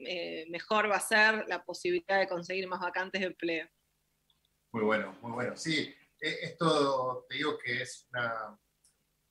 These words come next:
Speaker 2: ¿no? No debería, <clears throat> no debería existir, como hablábamos antes con el amigo de Chile y como hablamos antes con otro empresario, porque estaría buenísimo que estén dadas las condiciones laborales, eh, en nuestro país, pero,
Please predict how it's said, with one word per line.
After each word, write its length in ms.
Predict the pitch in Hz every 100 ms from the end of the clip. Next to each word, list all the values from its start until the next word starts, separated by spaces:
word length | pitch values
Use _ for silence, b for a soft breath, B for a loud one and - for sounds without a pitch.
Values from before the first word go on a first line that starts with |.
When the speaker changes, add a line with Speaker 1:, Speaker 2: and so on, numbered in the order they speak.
| _ _ _ _ _ _ _ _ _ -
Speaker 2:
¿no? 320 | 147 - - _ _ _ _ _ _ _ _ _ _ _
No 220 | 131 165 180
debería, 800 | 180 160 165 185 170 139 135 -
<clears throat> 340 | 143 127 -
no 120 | 139
debería 260 | 165 147 147
existir, 540 | - - - - 160
como 180 | 131 120
hablábamos 420 | 127 143 123 120 -
antes 200 | - -
con 140 | - 117
el 60 |
amigo 360 | 117 127 131 123
de 160 | 117 113
Chile 320 | 131 131 123
y 60 | 104
como 200 | 107 113
hablamos 280 | 123 113
antes 160 | 117 -
con 120 | 107
otro 180 | 107 107
empresario, 480 | - - - 139 123
porque 300 | - - 101 - _ _
estaría 280 | - 110 131
buenísimo 340 | 123 - 135
que 60 | 107
estén 160 | 117 123
dadas 180 | 127
las 160 | - -
condiciones 720 | 117 110 107 104 - 131 127 - _ -
laborales, 680 | 101 107 123 123 110 - 104
eh, 40 |
en 320 | 98 - _
nuestro 240 | 101 - -
país, 300 | 117 139 -
pero, 380 | 110 107 -